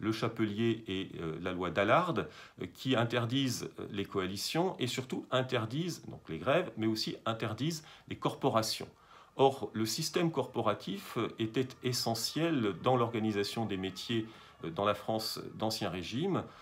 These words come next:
ce qui permettait à la fois d'assurer, euh, un monopole, euh, de la fabrication de tel ou tel produit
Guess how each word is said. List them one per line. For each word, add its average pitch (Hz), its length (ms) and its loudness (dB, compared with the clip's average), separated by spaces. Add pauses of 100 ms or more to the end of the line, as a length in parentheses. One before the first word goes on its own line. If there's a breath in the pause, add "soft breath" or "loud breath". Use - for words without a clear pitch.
(120 loud breath)
ce - 140 -10
qui - 120 -10
permettait 131 640 6
à 123 60 4
la 123 120 4
fois 131 200 2
d'assurer, 117 720 0
euh, 95 100 -4 (720)
un 98 100 2
monopole, 113 720 4
euh, 87 100 -6
de 87 160 -6
la 82 100 -2
fabrication 107 760 0 (320 loud breath)
de - 100 -12
tel 104 200 0
ou 98 80 -6
tel 87 220 -4
produit 135 540 -2